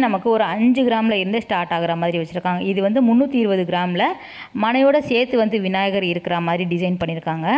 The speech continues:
இந்த விநாயகர் வந்து நமக்கு பிளெயினா இருக்கிற மாதிரி கொடுத்துருக்காங்க. So, மனை எல்லாம் இல்ல. இதுல உங்களுக்கு எத்தனை கிராம்ல வேணும் அப்படின்னாலும் பண்ணி கொடுக்குறாங்க. இந்த மாதிரி ஒரு gold plated மாதிரி design வேணும் அப்படின்னாலும் பண்ணி கொடுக்குறாங்க.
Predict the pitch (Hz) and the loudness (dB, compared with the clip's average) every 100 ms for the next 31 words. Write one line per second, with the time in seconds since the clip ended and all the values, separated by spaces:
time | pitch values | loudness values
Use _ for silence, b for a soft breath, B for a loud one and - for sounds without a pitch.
0 | 294 B B B 254 262 302 269 262 262 | -2 B B B 2 4 4 4 2 2
1 | 240 214 226 247 202 254 254 196 190 180 | 0 0 0 0 0 -2 -2 0 0 0
2 | 170 160 156 160 165 165 160 160 165 156 | -2 -4 -2 -2 -4 -4 -6 -6 -6 -6
3 | 165 185 180 185 190 180 190 175 185 339 | -4 -4 0 0 0 0 -2 -2 -2 -2
4 | - B B B _ 254 302 349 269 220 | -4 B B B _ 0 2 2 2 2
5 | 208 262 262 240 226 214 214 214 196 180 | 0 0 -2 0 0 0 0 0 0 0
6 | 185 165 165 180 269 226 180 170 165 165 | 0 0 -2 0 0 0 -2 -4 -2 -2
7 | 165 170 240 320 B B B 240 254 262 | -2 0 0 -2 B B B 0 2 2
8 | 254 262 226 311 233 233 262 269 277 220 | 4 4 4 0 2 2 4 2 -2 -2
9 | 214 214 202 196 208 202 202 208 180 180 | -2 -2 -2 -2 0 -2 0 0 0 0
10 | 180 165 165 202 277 185 165 165 220 165 | 0 -2 0 0 0 0 -2 -4 -4 -4